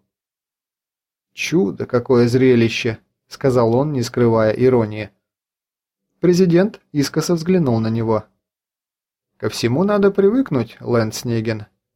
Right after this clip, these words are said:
Поживите с нами подольше, и вы откроете неведомые ранее прелести в таких вещах и ситуациях,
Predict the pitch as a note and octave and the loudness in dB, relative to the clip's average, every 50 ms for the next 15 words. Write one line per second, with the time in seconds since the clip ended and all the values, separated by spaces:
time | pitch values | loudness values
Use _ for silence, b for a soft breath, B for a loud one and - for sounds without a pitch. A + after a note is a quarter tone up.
0 | _ - - A#2 A2+ A#2+ A#2 A2+ B2 C3 C3 - B2+ - B2+ B2 A#2 A#2 A#2 G#2+ | _ -4 -4 -2 0 0 0 2 0 0 0 -2 -4 -2 0 0 0 0 0 0
1 | - A2+ G#2+ G#2 A#2 C3 C#3+ - - D#3+ D3 - b b b b b b - - | 0 -2 0 2 2 0 0 0 0 -2 -2 -2 b b b b b b -4 -2
2 | B2 A2+ B2 B2 B2 A#2+ - - C3 C3 C3 C3+ C3 - C3 B2+ B2 A#2+ A2 A#2 | 0 2 4 2 2 0 0 2 4 4 4 4 2 0 -2 0 0 0 2 2
3 | C3+ D3 C#3+ C3+ A#2+ A#2 A2 A2+ A#2 A#2+ A#2 A#2 A#2 A2+ A2+ A2+ - C#3 C#3+ C#3+ | 2 2 2 0 0 2 0 2 2 0 0 0 -2 -4 -4 -2 0 0 2 2
4 | C#3+ C#3+ C#3+ - - D3 C#3 - - A#2+ A#2 - A#2 A2 - - A2+ A2+ A2 - | 2 0 -2 -2 -2 -2 -2 0 0 -4 -2 -2 -6 -10 -6 -4 -4 -4 -4 -4
5 | - A#2 A2 A#2+ B2 - - _ _ - B2 A#2 - B2+ A#2+ - A#2+ A2 A2 A2+ | -2 0 0 0 0 -4 -8 _ _ -4 -4 -2 -2 -2 -2 0 0 0 2 0
6 | A#2+ - - E3+ F3 E3 - | 0 0 0 0 0 0 -4